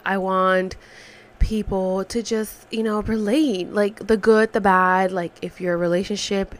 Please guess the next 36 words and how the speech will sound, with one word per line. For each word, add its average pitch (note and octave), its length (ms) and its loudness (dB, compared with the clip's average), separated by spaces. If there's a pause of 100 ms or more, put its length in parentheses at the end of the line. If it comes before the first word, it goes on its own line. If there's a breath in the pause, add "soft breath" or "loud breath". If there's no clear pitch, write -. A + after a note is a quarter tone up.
is F#3+ 160 -6
hella F3 300 -2
strong, - 580 -4
uh, - 200 0
in G3 120 -2
prison, G3+ 360 2
like, F3+ 320 -2
we G3 140 -4
wanna F#3+ 240 -2
hear F3+ 540 2 (880 loud breath)
if G#3 220 0
it's F#3 300 -2
not, G3+ 480 6
we G3 100 0
wanna G3 280 0
hear G#3+ 480 2
if F3+ 220 0
you G3 60 2
need G3 160 2
advice, F3+ 580 2
we're F#3+ 160 2
here F#3 180 2
for F3 140 -4
you. F3 520 0 (580)
Um, F#3 440 2
if G3+ 260 2
he F#3+ 140 0
got F#3+ 240 4
out F3 280 6
and F3 360 2 (580 loud breath)
dipped F#3+ 320 2
out, E3+ 280 6
we A3+ 120 0
wanna B3 300 4
know. E3+ 720 2
<laughs> - 40 -2